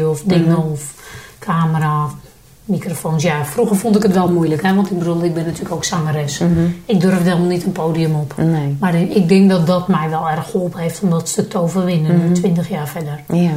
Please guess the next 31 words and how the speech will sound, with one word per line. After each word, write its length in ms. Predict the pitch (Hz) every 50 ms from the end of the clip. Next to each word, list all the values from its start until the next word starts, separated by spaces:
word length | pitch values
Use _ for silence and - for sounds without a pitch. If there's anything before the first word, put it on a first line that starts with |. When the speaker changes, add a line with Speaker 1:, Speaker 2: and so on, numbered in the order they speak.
| 147 143 - - - - - - 180
Speaker 1:
En 80 | 165 165
dus 280 | 165 160 151 - -
dat, 280 | - 190 151 - - - 190
eh, 200 | 156 151 147 147 147 139
precies 360 | - 220 190 - - 190 - -
die 120 | - 160
stap 320 | - - - 185 156 -
heb 140 | - 165 -
ik 80 | 190 170
daar 200 | 180 175 160 160
misschien 340 | 165 151 - - - 202 165
al 120 | 147 147 131 -
gemaakt. 260 | - 175 139 131 -
Ik 100 | - -
vind 60 | -
het 100 | - 247 202
niet 100 | 220 214
altijd 180 | 202 175 175
makkelijk, 400 | 202 226 226 220 185 165 185 202
dat 140 | 208 202 196
is 60 | -
iets 180 | - 214 - -
anders. 240 | 175 175 202 220 226
Maar 100 | 220 185
ik 60 | 143
vind 200 | - - 196 165
het 100 | 147 147
wel 100 | 160 170
leuk. 380 | 185 208 254 233 180 - - - -
Speaker 2:
Ja. 60 | 185 190 196 180
Speaker 1:
Ik 60 | 156